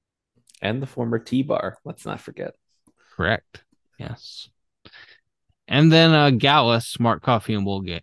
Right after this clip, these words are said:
Speaker 2: Wolfgang will be defending the, uh, N X T tag titles against the Creed Brothers. Creed Brothers are great.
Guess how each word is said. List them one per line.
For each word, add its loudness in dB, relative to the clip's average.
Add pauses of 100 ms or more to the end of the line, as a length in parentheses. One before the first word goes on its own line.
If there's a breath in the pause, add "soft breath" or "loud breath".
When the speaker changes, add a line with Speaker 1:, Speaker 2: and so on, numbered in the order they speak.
Speaker 2:
Wolfgang -4 (120)
will -4
be -2
defending -4
the, -6
uh, -6
N -6
X -6
T -6
tag -4
titles -4
against -10
the -20
Creed -8
Brothers. -12
Creed 0
Brothers 0
are -6
great. -2